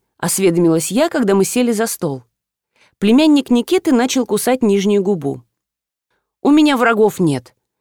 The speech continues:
Определенно имеются те, кто плохо ко мне относится, завидует. Но я их не знаю. У меня узкий круг общения. Он ограничен семьей. Я не очень люблю людей,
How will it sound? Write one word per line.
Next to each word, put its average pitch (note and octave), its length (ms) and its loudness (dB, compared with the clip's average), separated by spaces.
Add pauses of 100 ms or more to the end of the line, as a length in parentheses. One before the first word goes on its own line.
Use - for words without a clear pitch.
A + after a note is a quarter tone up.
(180)
Определенно D#4 800 2
имеются D4+ 440 2
те, F#4+ 200 -4
кто - 220 -4
плохо E4 360 -2
ко D#4 120 -2
мне D#4+ 200 2
относится, F#3+ 680 -2 (140)
завидует. A3+ 680 -2 (680)
Но G4 100 2
я F#4 180 2
их F4 100 -4
не E4+ 140 2
знаю. D3+ 360 -4 (520)
У B3 80 0
меня C4+ 320 4
узкий D#4 340 -4
круг D#3 240 -6
общения. C3+ 540 -8 (340)
Он F4 200 2
ограничен G#3 540 0
семьей. D#3 600 -4 (680)
Я B3+ 200 0
не C#4+ 140 4
очень G3+ 340 2
люблю F3+ 300 0
людей, E3 480 -2